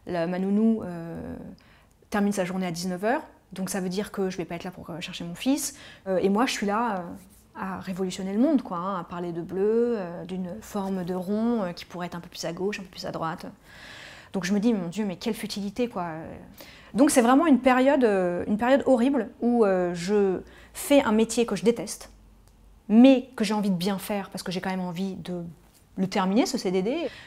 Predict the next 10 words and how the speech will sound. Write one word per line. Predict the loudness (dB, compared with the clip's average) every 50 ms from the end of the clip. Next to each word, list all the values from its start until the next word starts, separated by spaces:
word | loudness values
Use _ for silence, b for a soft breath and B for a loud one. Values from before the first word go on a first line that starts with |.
| B 2
Donc | 4 4 6 6
je | 6
me, | 6 6 6
je | 4 6 6
me | 6 6
démène, | 6 6 4 2 2 -2 -4
quoi. | -6 -8 -12 -14 B B B B B B B B B B B _ _ 6
Heureusement, | 8 8 8 8 6 6 4 4 2 0
ça | -2 -4
paye, | -4 0 2 2 2 2 2 0 -4